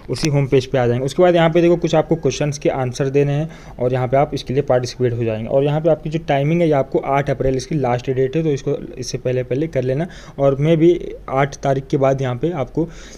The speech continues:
जो air drop distribution भी होना होगा वो हो जाएगा, ठीक है। और यहाँ बिल्कुल लास्ट में KuCoin की यहाँ पे आईडी देनी है। आईडी कहाँ पे देखना है आपको, KuCoin पे register कर लेना। अगर आपने KuCoin पे account नहीं बनाया है तो वो भी description के नीचे या Telegram channel पे link मिल जाएगा।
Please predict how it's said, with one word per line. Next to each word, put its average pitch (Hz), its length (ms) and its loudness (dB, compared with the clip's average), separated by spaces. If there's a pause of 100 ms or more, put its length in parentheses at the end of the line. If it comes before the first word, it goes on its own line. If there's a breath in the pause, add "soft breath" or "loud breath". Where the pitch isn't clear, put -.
(140 loud breath)
जो 131 160 4 (460)
air 143 160 4
drop 143 200 4
distribution 139 500 2
भी 135 100 2
होना 127 240 0
होगा 131 180 0
वो 175 300 2
हो 123 100 4
जाएगा, 104 340 0
ठीक 190 220 -2
है। 117 140 -2 (1200)
और 143 120 -8
यहाँ 175 160 -4
बिल्कुल 175 220 0
लास्ट 160 240 2
में 180 140 2
KuCoin 165 440 4
की 165 80 4
यहाँ 151 160 4
पे 156 120 2
आईडी 135 340 2
देनी 151 220 2
है। 156 60 2
आईडी 139 240 2
कहाँ 156 180 2
पे 156 120 0
देखना 156 220 4
है 151 60 0
आपको, 151 120 0 (100)
KuCoin 143 340 2
पे 156 60 4
register 139 340 2
कर 147 100 -2
लेना। 147 200 0
अगर 139 140 2
आपने 143 220 0
KuCoin 143 400 0
पे 151 60 2
account 139 340 0
नहीं 135 140 0
बनाया 143 220 0
है 151 60 -2
तो 143 100 0
वो 143 120 2
भी 160 100 4
description 151 480 -2
के 156 60 0
नीचे 151 240 0
या 147 100 4
Telegram 135 340 0
channel 135 200 -2
पे 127 140 -6
link 139 180 -2
मिल 147 120 0
जाएगा। 151 240 2